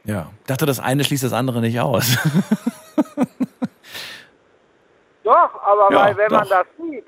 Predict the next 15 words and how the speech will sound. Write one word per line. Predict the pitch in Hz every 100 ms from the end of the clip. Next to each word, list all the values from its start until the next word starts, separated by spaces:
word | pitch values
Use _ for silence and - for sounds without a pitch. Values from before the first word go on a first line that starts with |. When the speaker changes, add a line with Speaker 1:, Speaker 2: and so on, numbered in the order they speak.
| - -
Speaker 2:
als | 196 190
Freund, | - 277 269
Speaker 1:
Okay. | 123
Speaker 2:
ich | 143
hab | 233 226
dir |
ja | 208 196
gesagt | 180 196 -
gehabt, | 226 226 -
dass | 214 208
ich | -
mit | 214
dem | 202 -
Pedro | 233 233 254 262 - _ _ _ -
jahrelang | 214 247 233 220